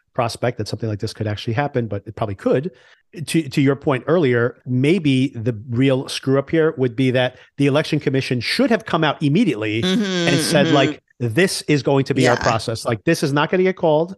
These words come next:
Speaker 2: Right.
Speaker 1: The
Speaker 2: We can't make a call on this. Yeah.
Speaker 1: Right. Constitutionally, every ballot must be counted. Those ballots
Speaker 2: Yeah.
Speaker 1: do not exist in a vacuum where there is no information. Then whatever people say is true. And I think Roman understands this.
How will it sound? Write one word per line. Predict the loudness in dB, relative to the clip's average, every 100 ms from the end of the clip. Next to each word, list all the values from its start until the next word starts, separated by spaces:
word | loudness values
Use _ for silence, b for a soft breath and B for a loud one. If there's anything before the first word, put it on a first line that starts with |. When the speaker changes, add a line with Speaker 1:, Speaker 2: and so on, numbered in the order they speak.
| -6
Speaker 2:
Right. | -2 0 2
Speaker 1:
The | 2
Speaker 2:
We | 2 2
can't | -2 -2 -2 -4
make | -8 -8 -6
a | -6 -6 -8
call | -6 -6
on | -8 -12
this. | -10 -4
Yeah. | -4 -4 -8
Speaker 1:
Right. | -4 -2 -2 -6 _ b
Constitutionally, | -2 0 0 -2 -2 0 2 2 2 -2 -2
every | 0 2 2
ballot | 2 2
must | 0 -2
be | -4
counted. | -2 0 0 0
Those | 0 2
ballots | 2 2
Speaker 2:
Yeah. | 0
Speaker 1:
do | 0
not | 0
exist | 0 0 0 -4 -16 B B
in | 0
a | 2
vacuum | 0 0 0
where | 2
there | 2
is | 0
no | 0
information. | -2 -2 -2 0 -2 -4 b b _ _
Then | -2 -2
whatever | 0 0 2 0
people | -2 -2
say | -2 0 0
is | 0 -4
true. | -4 0 0 0
And | -2 0
I |
think | -2 -2 0
Roman | 0 2
understands | 0 -2 0 -2 -2
this. | -8 -14